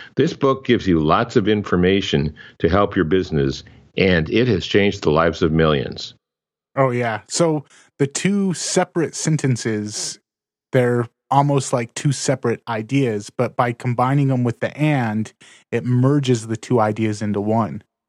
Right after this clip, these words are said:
Speaker 1: Right. And the unconscious mind cannot stand having, it, it, it's, it's like a, it, it's like a, a matchmaker on Adderall or something. It cannot stand there not being a relationship between those two sentences when the word "and" is in there.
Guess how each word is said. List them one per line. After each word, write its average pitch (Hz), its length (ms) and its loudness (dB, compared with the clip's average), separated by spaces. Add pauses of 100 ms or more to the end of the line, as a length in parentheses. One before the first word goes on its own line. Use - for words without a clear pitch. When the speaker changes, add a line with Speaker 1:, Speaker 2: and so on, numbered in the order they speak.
(600)
Speaker 1:
Right. 117 380 0
And 117 140 2
the 131 100 2
unconscious 160 640 -2
mind 113 480 0 (160)
cannot 107 600 0
stand 113 680 0 (960)
having, 117 480 0
it, - 140 -4
it, 117 380 2
it's, 127 280 0
it's 117 160 0
like 120 220 2
a, 98 240 2 (540)
it, - 160 2
it's 123 200 0
like 110 180 0
a, 98 260 0
a 104 100 2
matchmaker 104 960 2
on 90 140 2
Adderall 90 520 2
or 73 140 -4
something. 85 420 -2
It 95 160 0
cannot 113 360 0
stand 127 460 0
there 101 100 2
not 101 280 0
being 107 220 0
a 92 80 2
relationship 90 880 2
between 87 380 0
those 85 220 0
two 87 160 2
sentences 67 600 -2
when 85 160 2
the 82 80 2
word 80 180 2
"and" 82 260 2
is - 160 0
in 50 160 0
there. 50 280 -2